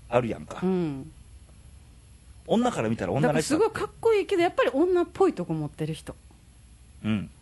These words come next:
Speaker 2: やっぱり色気は必要やと思うし。
Speaker 1: うん。
Speaker 2: うん。難しいけど、
Speaker 1: うん。
Speaker 2: 凛としてる人。
Speaker 1: <laughs> 凛、凛、凛、凛としてる人？
Speaker 2: そ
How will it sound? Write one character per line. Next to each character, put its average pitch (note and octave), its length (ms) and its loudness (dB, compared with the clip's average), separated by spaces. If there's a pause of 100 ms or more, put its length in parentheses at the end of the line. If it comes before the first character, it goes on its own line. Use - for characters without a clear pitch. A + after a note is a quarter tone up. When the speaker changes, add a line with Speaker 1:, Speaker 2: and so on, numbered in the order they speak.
(460)
Speaker 2:
や B3+ 80 -8
っ - 20 -20
ぱ A4 80 -2
り D4 80 4
色 D#4 160 0
気 D#4 140 0
は D4 80 2
必 - 180 -4
要 C4 60 4
や G3+ 80 2
と E3 100 -4
思 D3+ 180 0
う C#3+ 40 -4
し。 E3+ 340 -4
Speaker 1:
う - 20 2
ん。 F2 240 -2 (760)
Speaker 2:
う D3+ 40 -4
ん。 C#3+ 800 -4 (1500)
難 G3+ 500 -4
し G3+ 280 -4
い - 20 -6
け E3 200 -4
ど、 F3 380 -2
Speaker 1:
う D#3+ 80 0
ん。 C#3 420 -4 (1300)
Speaker 2:
凛 F3 220 0
と - 100 -8
し - 140 -2
て G3 100 6
る - 60 -4
人。 - 260 2
Speaker 1:
<laughs> F#4 960 2
凛、 F3+ 380 0
凛、 - 20 -
凛、 E3 220 0
凛 G3+ 180 0
と A#2+ 100 0
し - 80 -4
て A2 100 2
る A2 60 2
人？ - 140 -8
Speaker 2:
そ - 320 2